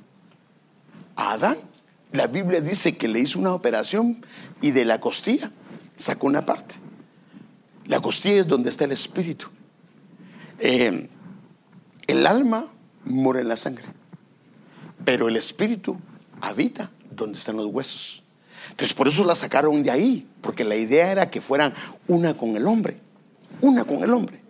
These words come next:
Ahora fíjese, qué tremendo. Entonces le abrieron su costado, le sacaron de ahí la costilla e hicieron y formaron. Así dice la Biblia, que de ahí formaron a la mujer. Ahora, cuando Cristo muere en la cruz del Calvario,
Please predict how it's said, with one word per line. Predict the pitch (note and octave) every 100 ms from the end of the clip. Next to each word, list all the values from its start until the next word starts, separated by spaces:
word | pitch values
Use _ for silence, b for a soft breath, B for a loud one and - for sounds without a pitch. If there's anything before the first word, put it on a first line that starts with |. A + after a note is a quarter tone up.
| _ B B B B B
Ahora | A#2
fíjese, | G#2+ D#3 B2+ - -
qué | C3
tremendo. | D#3+ D#3+ G3 C#3 - - B B B
Entonces | B - C#3+ D#3 - -
le | A#2+
abrieron | A2 B2 B3
su | C4 A#3
costado, | F#3 - B3 G4 E4+ - -
le | A#2 B2+
sacaron | A#2 - G3 A3
de | G3
ahí | F#3+ C#4+ D4+
la | - D#3+
costilla | C#3 - D4 C#4 - -
e |
hicieron | B2 A#2 - E3 F#3+ F3+ B B B
y | D#3+
formaron. | - A#2+ A#2 D3 A3 D3
Así | - - B3
dice | C5 B4
la | D#3+
Biblia, | D3+ C#4+ - - -
que | B2
de | B2 A#2+
ahí | -
formaron | - - - C3 B2 C3 D#3+ A3+ C4+ -
a | C#3
la | B2+
mujer. | A#2 B2 - - _ _ - - B B B
Ahora, | - C#3+ F#2+
cuando | - - E3 D#3+ D#3+ D3+ F3
Cristo | D4 B4 - -
muere | B3 D4 C#4+ B3+
en | G3+
la | F3
cruz | - G#3 F#3
del | D#3
Calvario, | - A2+ B2 C#3